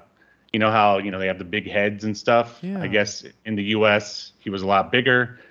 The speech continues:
Speaker 1: but in China, he's way in the background.
Speaker 2: Oh, 'cause I guess, okay.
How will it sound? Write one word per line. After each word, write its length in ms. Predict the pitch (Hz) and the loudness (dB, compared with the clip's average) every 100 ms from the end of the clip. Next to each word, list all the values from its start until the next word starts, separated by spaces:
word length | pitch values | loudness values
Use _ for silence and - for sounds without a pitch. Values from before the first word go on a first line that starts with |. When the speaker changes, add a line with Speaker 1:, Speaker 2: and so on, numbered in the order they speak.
| _ | _
Speaker 1:
but 100 | - | -8
in 80 | 95 | -6
China, 460 | - - 110 110 110 | -4 0 0 2 -2
he's 420 | 104 98 82 - | -4 -10 -12 -8
way 340 | - 359 392 392 | -2 0 2 2
in 80 | 339 | 2
the 60 | |
background. 600 | 262 127 107 104 90 87 82 _ _ _ _ _ _ _ _ _ | 4 4 2 0 -2 -4 -10 _ _ _ _ _ _ _ _ _
Speaker 2:
Oh, 280 | 147 175 131 - | -4 -2 -4 -4
'cause 320 | 131 107 _ _ _ _ _ _ _ _ _ _ _ _ _ _ - | -8 -8 _ _ _ _ _ _ _ _ _ _ _ _ _ _ -18
I 100 | 113 | -12
guess, 280 | 117 120 _ | -10 -10 _
okay. 380 | 131 160 135 135 | -10 -10 -10 -12